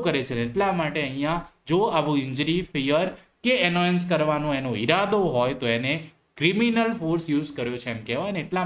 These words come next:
માટે answer અહીંયા એ બનશે. Okay, Next question તરફ move કરીશું. Question number five, એ enters Z's house through a window. એ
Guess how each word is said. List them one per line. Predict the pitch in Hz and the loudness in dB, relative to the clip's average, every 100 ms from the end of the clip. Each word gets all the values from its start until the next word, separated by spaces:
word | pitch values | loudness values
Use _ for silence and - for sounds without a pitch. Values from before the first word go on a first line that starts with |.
| 165 | -2
માટે | 156 160 - 120 | -2 -4 -4 -6
answer | 143 156 165 | -4 -4 -4
અહીંયા | 135 156 156 127 117 | -2 -4 -6 -4 -4
એ | 113 | -4
બનશે. | 104 98 92 - 139 | -8 -12 -14 -10 -6
Okay, | 143 240 247 - - _ _ - 120 | -2 -2 -4 -18 -20 _ _ -10 -2
Next | 160 - - | 0 -2 -4
question | 202 214 214 202 | -4 -2 -2 0
તરફ | 208 180 170 | -2 0 0
move | 170 | 0
કરીશું. | 170 156 185 214 | 0 -2 -2 -4
Question | 151 139 165 151 | -4 -2 -2 -2
number | 135 120 104 | -2 -6 -4
five, | 117 180 - _ _ - - _ - 196 | -4 -6 -10 _ _ -20 -20 _ 0 2
એ | 247 202 | 4 2
enters | 180 175 208 233 - - | 0 0 0 -2 -4 0
Z's | 165 202 - 135 | 0 0 -6 -4
house | 123 180 - _ _ - | -2 -4 -10 _ _ -2
through | 180 139 | 0 2
a | 110 | 0
window. | 104 - 165 - _ _ | -4 -6 -8 -12 _ _
એ | - | -2